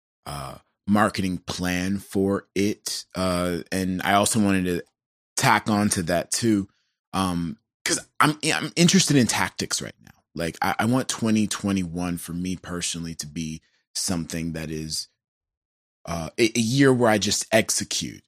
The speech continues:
in spite of what's going on in the world, just focusing and honing in.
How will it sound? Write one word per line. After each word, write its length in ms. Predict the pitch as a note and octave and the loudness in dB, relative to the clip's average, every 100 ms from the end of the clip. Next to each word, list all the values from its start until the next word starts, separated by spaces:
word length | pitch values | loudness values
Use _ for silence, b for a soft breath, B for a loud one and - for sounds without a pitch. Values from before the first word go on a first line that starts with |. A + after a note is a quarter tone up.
| - | 0
in 160 | C3 | 2
spite 460 | A#2+ - A#2+ A#2+ G#2+ | 2 0 2 4 4
of 100 | F#2+ | 2
what's 160 | F#2+ | 0
going 300 | - F2+ E2+ | -2 -4 -4
on 160 | E2 D2+ | -4 -6
in 60 | C#2+ | -8
the 60 | |
world, 300 | B1 A#1 - - | -12 -14 -18 -8
just 420 | D#2 D#2 - - - _ _ _ _ _ _ _ | -4 -2 -4 -8 -14 _ _ _ _ _ _ _
focusing 640 | - - F#2 F#2+ - F2+ E2+ | -4 -2 0 -2 -2 -2 -4
and 120 | D#2+ | -4
honing 320 | F2+ E2+ E2 | -4 -2 -4
in. 320 | D#2 E2 C#2 | -6 -8 -10